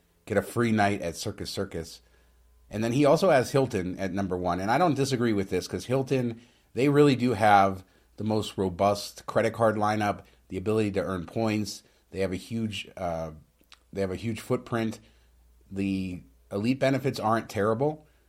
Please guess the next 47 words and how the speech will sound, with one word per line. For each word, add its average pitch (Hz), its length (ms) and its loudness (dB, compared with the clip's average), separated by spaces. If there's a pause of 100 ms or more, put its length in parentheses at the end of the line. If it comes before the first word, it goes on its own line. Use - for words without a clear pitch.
(200)
Uh, 95 60 -6
you 92 140 -4
can 101 120 -4
get 95 140 -2
diamond 95 320 0
status 95 320 -2
fairly 92 300 -4
easily, 107 640 -4
and, 90 380 -8
you 117 60 -8
know, 87 200 -6
internationally 98 580 -4
you, 95 180 -4
you 90 80 -14
get 90 160 -4
treated 90 240 -8
very 92 220 0
well 90 200 0
with 90 140 -6
that. 87 300 -2 (260)
Domestically, 101 560 -4
you 95 80 -2
get 92 180 -4
some 92 180 -6
benefits, 87 480 -2
the 87 80 -10
food 87 260 -8
credit, 85 420 -4
stuff - 260 -10
like 80 180 -10
that. 82 280 -6 (480)
So - 140 -6
I, 147 140 2
I 135 160 2
agree 214 260 0
with 156 140 4
n-, 104 200 -2
number 107 220 0
one, 95 160 0
Hilton. 85 400 -6
I 90 80 -6
mean, 110 180 -2
I, 107 180 0
I 107 120 -2
do 131 140 0
like 131 200 2
Hyatt. 117 420 2